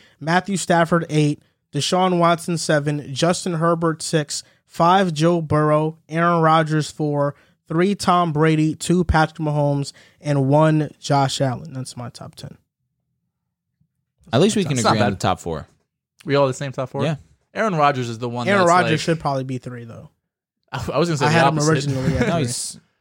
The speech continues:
Speaker 2: but that's what I'm saying. I think
Speaker 3: I would
Speaker 2: Brady's
Speaker 3: say
Speaker 2: a
Speaker 3: the
Speaker 2: better
Speaker 3: opposite.
Speaker 2: quarterback.
Speaker 1: Brady's over Rodgers?
Speaker 3: Yeah.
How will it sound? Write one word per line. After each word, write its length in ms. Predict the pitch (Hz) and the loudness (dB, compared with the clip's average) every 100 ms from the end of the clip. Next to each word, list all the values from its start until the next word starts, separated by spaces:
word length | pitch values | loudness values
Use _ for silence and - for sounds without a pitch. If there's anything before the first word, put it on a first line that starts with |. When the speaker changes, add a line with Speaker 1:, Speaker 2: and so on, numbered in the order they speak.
| _ | _
Speaker 2:
but 120 | 131 139 | -8 -2
that's 160 | 151 | 0
what 60 | 143 | 0
I'm 60 | |
saying. 400 | 135 143 113 104 - | -2 0 -2 -4 -4
I 100 | 110 | -4
think 180 | 127 | -2
Speaker 3:
I 0 | |
would 40 | 104 | 0
Speaker 2:
Brady's 340 | 113 117 160 | 0 2 2
Speaker 3:
say 80 | 160 | 2
Speaker 2:
a 20 | |
Speaker 3:
the 40 | 120 | 0
Speaker 2:
better 80 | 120 | 0
Speaker 3:
opposite. 140 | 117 | 0
Speaker 2:
quarterback. 460 | - - 90 82 - _ _ _ 135 | 0 0 0 -4 -8 _ _ _ -2
Speaker 1:
Brady's 500 | 135 151 156 143 160 | 0 2 0 -2 0
over 400 | 143 165 185 214 - | 0 2 -2 -4 -16
Rodgers? 540 | 139 156 185 226 - - _ | -8 -6 -6 -8 -14 -20 _
Speaker 3:
Yeah. 200 | 123 120 | 0 0